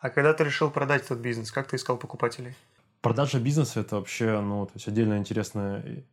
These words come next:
Speaker 2: история. Получается, на моем опыте уже две п-, продажи бизнеса. Это производство фотокниг, э, мы продали, и, и фотостудию. М, искать покупателей в первую очередь, э, я искал, э, среди ближнего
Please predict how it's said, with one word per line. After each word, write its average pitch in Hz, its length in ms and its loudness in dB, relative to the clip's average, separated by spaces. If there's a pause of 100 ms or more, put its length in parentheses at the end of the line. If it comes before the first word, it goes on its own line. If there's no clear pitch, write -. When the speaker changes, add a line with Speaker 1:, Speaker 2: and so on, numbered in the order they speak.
(280)
Speaker 2:
история. 120 380 -2
Получается, 104 460 -8
на 104 60 -2
моем 104 240 -2
опыте 101 320 -6
уже 98 240 -6
две 101 400 0 (540)
п-, - 80 -8 (180)
продажи 104 380 -2
бизнеса. 127 580 -6
Это 92 560 -6
производство 101 420 -4
фотокниг, 160 420 -4 (240)
э, 131 40 -14
мы 113 380 -8
продали, 104 440 -6
и, 110 340 -6
и 127 880 -6 (720)
фотостудию. 107 840 -2
М, 104 1000 -6
искать - 300 -2
покупателей 117 880 -2 (440)
в - 60 -20
первую 135 320 2
очередь, 110 680 -4
э, 107 1300 -10
я 104 220 0
искал, 104 880 -2
э, - 40 -12
среди 101 420 -4
ближнего 101 640 -2